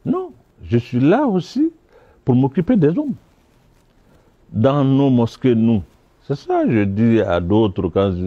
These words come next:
quand ils ont parlé de fermer les mosquées, ne pas les fermer, je dis attention, nos mosquées ne sont pas seulement des lieux de prière, c'est pas seulement le culte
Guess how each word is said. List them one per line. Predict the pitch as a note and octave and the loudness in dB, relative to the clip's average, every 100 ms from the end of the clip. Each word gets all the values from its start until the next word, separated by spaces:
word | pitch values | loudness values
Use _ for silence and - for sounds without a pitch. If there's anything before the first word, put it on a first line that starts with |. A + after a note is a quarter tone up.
| E2+ | -6
quand | F#2+ G2 | -8 -8
ils | F#2+ F#2 | -6 -6
ont | E2+ | -6
parlé | - F2+ F2+ | -6 -6 -6
de | E2 | -6
fermer | E2 F#2 F#2 | -8 -6 -6
les | F#2 F2+ | -6 -6
mosquées, | F2+ - F#2 | -8 -8 -6
ne | E2+ | -6
pas | - F#2 | -6 -6
les | E2+ | -6
fermer, | E2 - - - F#3 | -8 -10 -10 -10 -10
je | F3 | -10
dis | - | -8
attention, | - C#3 C3 - - B3+ _ _ - - _ - | -8 -8 -12 -12 -18 -18 _ _ -20 -20 _ -4
nos | A#2+ B2 | 0 2
mosquées | B2 A#2+ - - G3 A3+ | 2 0 -4 -2 0 0
ne | |
sont | - B2+ | -2 -4
pas | A#2+ G3 G#3+ | -4 -4 -4
seulement | - D#3 D#3 E3 C#3+ | -4 -4 -4 -4 -2
des | A2+ | -2
lieux | A#2 C#3 | 0 -2
de | A2+ | -2
prière, | F#2 - D3 B3 E3 - _ _ _ _ _ _ | -6 -4 -2 -4 -6 -12 _ _ _ _ _ _
c'est | - A2+ | -6 -4
pas | F3 | -6
seulement | D#3+ C3 C#3 D3+ | -4 -2 -2 -2
le | A2 | -4
culte | - A3+ B3 - - | -2 -2 -2 -2 0